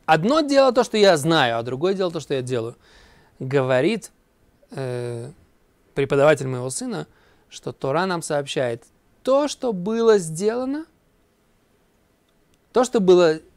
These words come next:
это то, что было сказано. Нет разницы между той Торой, которая была озвучена, выучена, и той Торой, которая была исполнена. Это очень важный момент. Очень многие люди, как говорится,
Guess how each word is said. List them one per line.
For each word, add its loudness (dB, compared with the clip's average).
это -2
то, 0
что -4
было -4
сказано. -4
Нет -4
разницы 2
между -2
той 6
Торой, 4
которая 2
была 4
озвучена, -2
выучена, -2
и -10
той 0
Торой, 0
которая -4
была -2
исполнена. -12
Это -2
очень 0
важный 2
момент. -4
Очень 0
многие 0
люди, 0
как -6
говорится, 0